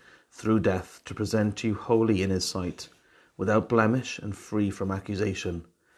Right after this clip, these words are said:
if you continue in your faith, established and firm, not moved from the hope held out in the gospel.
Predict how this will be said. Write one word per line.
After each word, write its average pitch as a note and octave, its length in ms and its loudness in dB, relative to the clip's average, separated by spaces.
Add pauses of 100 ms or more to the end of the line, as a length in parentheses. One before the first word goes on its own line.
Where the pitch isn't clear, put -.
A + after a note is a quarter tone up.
(320)
if G#2+ 160 0
you B2 80 4
continue A2 540 2
in G#2 180 0
your G#2 100 2
faith, F#2 400 -6
established G#2 640 0
and G2 120 -2
firm, F2+ 380 -6 (380)
not A2+ 240 0
moved A2+ 340 6
from - 160 -8
the G2+ 80 -4
hope G2 380 -4
held G2 320 0
out F2 200 -4
in F2+ 120 -4
the F2+ 80 -4
gospel. F2 520 -6